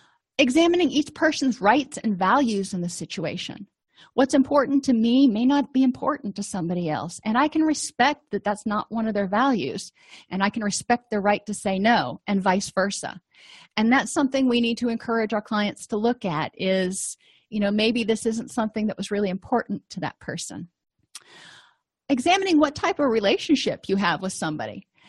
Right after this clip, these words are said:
If you're best friends, you're gonna ask different things than of somebody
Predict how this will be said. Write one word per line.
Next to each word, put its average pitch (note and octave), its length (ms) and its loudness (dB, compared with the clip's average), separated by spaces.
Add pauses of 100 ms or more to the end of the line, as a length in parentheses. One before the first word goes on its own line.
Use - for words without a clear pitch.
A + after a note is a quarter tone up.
(280)
If - 260 0
you're D#4+ 140 4
best B3 400 0
friends, B3+ 640 0
you're B3+ 140 2
gonna A#3+ 140 2
ask B3 360 -2 (640)
different B3 440 -2
things G3 480 0 (240)
than G#3+ 380 2
of G3 360 4
somebody G#3 720 0